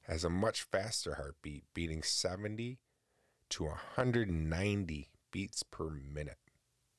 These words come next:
A female heart is smaller than a male by about twenty-five percent. Because of this, the female heart has to beat around six times more than a male heart to pump the correct amount of blood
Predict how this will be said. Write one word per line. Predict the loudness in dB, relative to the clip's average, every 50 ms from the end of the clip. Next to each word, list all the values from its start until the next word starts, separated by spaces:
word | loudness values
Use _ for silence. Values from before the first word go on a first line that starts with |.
| _ _ _ _ _ _ _ _ -20 -20 _ _ _ _ _ _ _ _ _ _ _ -14
A | -14
female | -14 -12 2 4 6 6 6 6 4 2 0 -4 -2 0
heart | 0 0 0 -2 -4
is | -4 -2
smaller | -2 -2 0 2 2 4 4 4 2 2 0 -2 -4 -8 -12 -4
than | -2 0 0
a | 2
male | 2 4 4 4 2 0 -4 -8 -8 _ _ _ _
by | -4 -2 -2
about | -2 -2 0 0 2 2 0 0 -4 _
twenty-five | -2 0 2 2 2 0 -4 0 2 4 4 4 4 2 0
percent. | -2 0 0 2 2 0 0 0 -2 -2 -6 -12 -18 -20 -20 _ _ _ _ _ _ _ _ _ _ _ _ _ -4
Because | -4 -2 2 4 4 6 6 4
of | 2 0 -2 0 0
this, | 0 0 0 0 -2 -4
the | -6
female | -8 -4 -2 -2 0 2 0 0
heart | 0 -2 -2 -2 -2 -4 -4 -4
has | -4 -4 -4 -4
to | -10 -12 -10
beat | -6 -6 -6 -4 -4
around | -4 -2 -2 -2 -2 0
six | 0 0 2 0 -2 -4 -4 -8
times | -8 -6 -4 -2 -2 -2 -4 -4 -4
more | -4 0 2 2 4 2 2 0 -2
than | -4 -4 -4
a | -4
male | -4 -4 -2 0 0 2 2 2 0 -2 -4 -6 -2
heart | -2 0 0 -2 -6 -10 _ -14
to | -14 -12 _
pump | -2 -2 -2 -2 0
the | -6 -8
correct | -6 2 4 4 4 4 2 0
amount | 2 2 2 2 0 0 -4 -8
of | -12 -14 -12 _
blood | 0 2 2 2 2 -2 -4 -10